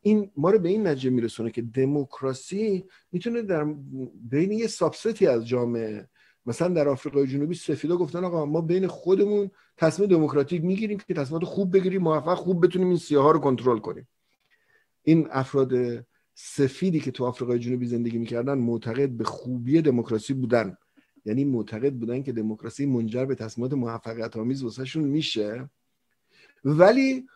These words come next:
بین خودشون دموکراسی برگزار می‌کردن. اصلاً یه گروه دزد که مثلاً شبا می‌رن به خونه‌های مردم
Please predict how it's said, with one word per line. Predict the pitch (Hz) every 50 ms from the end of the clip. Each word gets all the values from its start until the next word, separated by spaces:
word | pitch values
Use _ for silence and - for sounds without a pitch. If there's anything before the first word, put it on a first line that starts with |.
| _ _
بین | 147 185 262 277 277
خودشون | - - 262 254 240 208 240 277 262
دموکراسی | 240 220 202 196 175 180 180 165 185 190
برگزار | 165 143 131 127 127 120 123 120
می‌کردن. | 117 113 117 113 113 117 117 - _ _ _ _ _
اصلاً | - 170 226 254 262
یه | 247 247 262
گروه | 220 160 156 170 208 233 196 202 196 165 143 131 123
دزد | 156 185 233 220 180 127 110 113 - - _ _ _ _ _ _ _ _ _ _ _ _ - _ _
که | - 170 160
مثلاً | 160 151 151 - 156 160
شبا | 156 - 156 151 160
می‌رن | 156 156 160 160
به | 156 147
خونه‌های | - - 156 156 147 147 147
مردم | 151 151 147 147 143 143 143 147 151 139 135 -